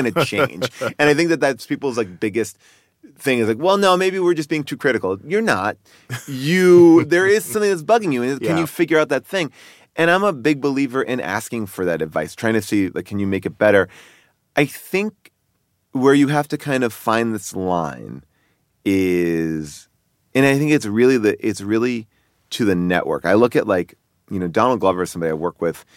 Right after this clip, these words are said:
Speaker 1: Atlanta was a show that people
Speaker 2: Mm-hmm.
Speaker 1: didn't know what to make of it.
Speaker 2: Yeah.
Speaker 1: And if he was to have let himself be compromised, it wouldn't be the show that we like.
Speaker 2: Yeah.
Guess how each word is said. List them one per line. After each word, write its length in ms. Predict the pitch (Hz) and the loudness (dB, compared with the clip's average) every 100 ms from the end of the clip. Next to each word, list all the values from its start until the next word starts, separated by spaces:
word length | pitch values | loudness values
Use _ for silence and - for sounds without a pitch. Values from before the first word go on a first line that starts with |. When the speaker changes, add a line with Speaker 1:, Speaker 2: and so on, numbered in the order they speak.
| _ _ | _ _
Speaker 1:
Atlanta 480 | - 104 110 123 147 | -4 -2 0 2 2
was 220 | 123 104 | 2 0
a 60 | 101 | 0
show 400 | - - 104 85 | -4 0 2 2
that 120 | 82 | -2
people 200 | 95 - | -8 -8
Speaker 2:
Mm-hmm. 60 | 95 | -4
Speaker 1:
didn't 220 | 98 104 | -4 -2
know 120 | 92 85 | -4 -2
what 180 | 80 - | -4 -6
to 100 | 98 | -6
make 320 | 85 80 - | -6 -6 -10
of 160 | 52 | -12
it. 140 | - - | -14 -12
Speaker 2:
Yeah. 220 | 90 73 - - _ - | -10 -12 -16 -20 _ -4
Speaker 1:
And 600 | 127 113 110 107 104 80 _ _ _ _ _ _ - | 0 2 2 2 -2 -4 _ _ _ _ _ _ 0
if 220 | 143 - | 0 2
he 140 | 165 156 | -2 2
was 320 | 147 131 - | 4 4 -2
to 280 | - 135 117 | -8 -2 0
have 160 | 95 | 0
let 160 | 110 117 | -2 -2
himself 400 | 117 104 104 101 | -4 -4 -4 -4
be 100 | 98 | -8
compromised, 880 | - - 92 90 69 71 - 62 - _ _ _ _ _ _ - | -10 -8 -8 -6 -10 -12 -16 -18 -20 _ _ _ _ _ _ -4
it 120 | 113 | -2
wouldn't 320 | 98 104 101 | 2 0 0
be 80 | 98 | -2
the 120 | 85 | -2
show 400 | - 95 87 82 | -2 -2 0 -2
that 300 | 80 82 - | -4 -6 -6
we 140 | 82 78 | -6 -6
like. 380 | - - _ - | -8 -14 _ -16
Speaker 2:
Yeah. 180 | 85 | -16